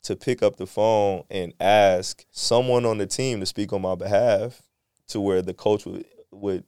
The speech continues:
would, would go look at film and then tell the G M to contact my agent, right? All I had to do was get there. When I get there, if I wanted to stay on that team,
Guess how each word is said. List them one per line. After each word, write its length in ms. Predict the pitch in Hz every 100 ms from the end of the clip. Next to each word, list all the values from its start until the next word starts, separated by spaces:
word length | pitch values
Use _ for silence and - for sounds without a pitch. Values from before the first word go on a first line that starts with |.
| _
would, 280 | - 95 - _
would 240 | - 101 92
go 200 | 107 107
look 220 | 107 104
at 140 | 95
film 340 | - 110 113 101
and 100 | 98
then 100 | 95
tell 180 | - 95
the 100 | 90
G 160 | 98
M 120 | 113 104
to 60 |
contact 500 | - 90 92 - 87
my 120 | 92 -
agent, 420 | 113 117 90 - -
right? 360 | 95 98 98 -
All 200 | 95 117
I 80 | 151
had 120 | 117
to 40 | 98
do 80 | 95
was 120 | 90
get 240 | 123 170
there. 300 | - - - _ _ _ _ _
When 240 | 104 107
I 100 | 90
get 280 | 92 135 -
there, 500 | 101 101 95 104 117 _ _ _ _
if 360 | - 110 110 - _
I 160 | 95 127
wanted 440 | 131 127 120 101
to 520 | - 110 104 101 92 104 _ _ _ _ _ _ _
stay 500 | - - 127 139 139
on 200 | 110 98
that 220 | 104 -
team, 520 | - 135 127 95 95